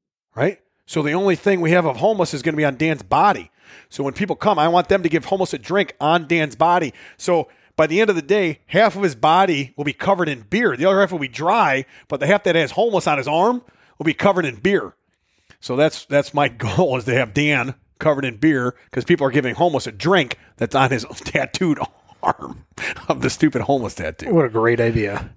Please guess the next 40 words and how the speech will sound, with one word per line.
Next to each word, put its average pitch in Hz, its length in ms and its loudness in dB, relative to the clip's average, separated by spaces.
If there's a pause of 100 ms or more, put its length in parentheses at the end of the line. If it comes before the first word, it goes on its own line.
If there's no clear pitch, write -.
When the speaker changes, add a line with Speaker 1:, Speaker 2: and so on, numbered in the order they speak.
Speaker 1:
That's 123 140 -6
a 117 40 -2
grand 175 340 -2
idea, - 300 -12
dude. - 260 -14 (1600)
Speaker 2:
Mackey's 135 280 0
gonna 123 140 2
fight 120 260 0
somebody 107 340 -4
at 113 180 0
your 104 120 -6
booth. 101 380 -4 (560)
Speaker 1:
Yeah, 120 160 2
so 147 340 2
if 143 120 -6
you're 190 100 4
listening 185 320 2
to 160 60 0
this, - 320 -2 (360)
we 147 120 2
will 151 80 2
be 147 80 2
giving 147 240 2
a 120 40 -2
homeless, 160 320 0 (220)
I 135 60 -2
guarantee 139 340 0
I'll 123 120 6
be 131 80 -2
giving 110 300 -4
it 110 180 -12
many 147 300 0
times, 110 460 -4 (240)
homeless 165 280 2
a 147 40 0
drink 139 260 0
that's - 180 -2
on 139 180 2
Dan's 127 260 0
arm. 123 360 -4